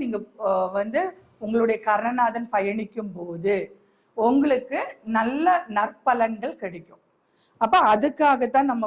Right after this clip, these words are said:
வந்து கர்ணநா-, கர்ணநாதனை எப்படி இயக்கிறது, கர்ணநாதனை இயக்கினால் காரிய வெற்றி, அதாவது எப்படி காரிய வெற்றி? இப்போ திருமணம் ஆகாதவங்களுக்கு திருமணம் ஆகும்,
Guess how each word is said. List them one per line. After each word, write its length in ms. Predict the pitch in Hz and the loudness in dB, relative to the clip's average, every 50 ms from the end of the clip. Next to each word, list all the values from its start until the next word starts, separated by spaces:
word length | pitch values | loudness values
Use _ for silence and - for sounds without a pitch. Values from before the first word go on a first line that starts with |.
| 208 208 202 | -6 -6 -8
வந்து 220 | 202 214 233 359 554 - - _ _ _ _ _ - 226 | -8 -6 -6 -6 -6 -8 -12 _ _ _ _ _ -2 0
கர்ணநா-, 640 | 226 226 226 240 254 262 254 233 214 214 202 196 - _ _ _ _ _ _ - | 0 0 0 -4 -6 -6 -4 -4 -4 -6 -6 -8 -12 _ _ _ _ _ _ 0
கர்ணநாதனை 800 | 220 226 233 254 269 285 285 269 240 226 220 208 208 202 240 330 - 269 208 | 0 2 2 2 0 0 0 -2 -4 -4 -4 -4 -6 -6 -6 -8 -6 -8 -8
எப்படி 280 | - - - 277 247 277 226 202 196 | -8 -8 -8 -6 -4 -4 -4 -6 -4
இயக்கிறது, 640 | 208 214 214 214 - - 190 175 170 170 160 180 180 170 165 - _ - | -2 -2 -2 -4 -6 -6 -6 -6 -6 -8 -10 -10 -12 -12 -14 -14 _ -6
கர்ணநாதனை 760 | 208 202 214 240 262 285 285 285 254 233 214 233 240 233 233 240 233 - _ _ _ - 220 202 | -6 -6 -4 -4 -4 -4 -4 -4 -6 -6 -6 -8 -8 -6 -6 -8 -8 -14 _ _ _ -10 -4 0
இயக்கினால் 680 | 226 233 233 233 - - 214 190 190 185 202 240 349 - - _ _ _ _ _ - - | 2 2 2 0 -4 -8 -6 -4 -2 0 0 0 -2 -4 -10 _ _ _ _ _ 0 2
காரிய 400 | 214 214 226 247 262 269 254 247 208 208 | 4 4 4 4 2 2 0 -2 0 0
வெற்றி, 380 | 190 185 - - - 196 190 180 - - 208 | -2 -2 -2 -8 -6 -4 -4 -4 -2 -2 0
அதாவது 300 | 208 226 226 220 240 339 359 311 233 214 196 | 2 2 0 0 0 -2 -2 0 0 0 -2
எப்படி 220 | 196 - 302 302 - 254 | -2 -4 -10 -6 -2 0
காரிய 260 | 226 214 226 226 220 220 | 0 0 0 -2 -4 -6
வெற்றி? 220 | 214 214 - 208 208 202 | -8 -8 -8 -8 -8 -8
இப்போ 160 | - 208 208 202 - - _ _ _ _ _ - | -4 -4 -4 -4 -4 -10 _ _ _ _ _ -4
திருமணம் 400 | 220 226 226 226 220 220 220 196 | -2 -2 -2 -2 -4 -4 -4 -4
ஆகாதவங்களுக்கு 640 | 202 196 196 196 196 202 196 196 190 190 185 196 - 196 | -4 -2 -4 -4 -4 -4 -6 -8 -8 -8 -8 -8 -8 -8
திருமணம் 380 | 190 190 190 185 185 185 180 175 170 | -8 -6 -6 -6 -8 -8 -6 -8 -8
ஆகும், 260 | 170 170 175 175 | -6 -6 -10 -10